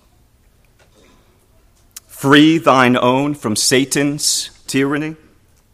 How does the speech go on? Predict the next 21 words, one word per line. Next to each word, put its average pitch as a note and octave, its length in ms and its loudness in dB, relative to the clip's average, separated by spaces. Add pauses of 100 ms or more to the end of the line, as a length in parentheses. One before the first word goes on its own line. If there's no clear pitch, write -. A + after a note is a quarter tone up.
(720)
From A2 300 -2
depths - 360 0
of A#2+ 140 -4
hell C3+ 380 0
thy G#2+ 240 0
people B2 580 -8
save, B2+ 760 -6 (960)
and F#2+ 180 -4
give A2+ 200 0
them B2 100 -2
victory B2 560 -4
o'er A2+ 260 -6
the A#2+ 120 -8
grave, A#2 500 -4
born B2+ 320 0 (160)
to, A2+ 240 -4 (380)
to A#2 160 -4
set B2+ 380 2
thy A2+ 340 0
people A#2 480 -6
free. B2+ 580 -6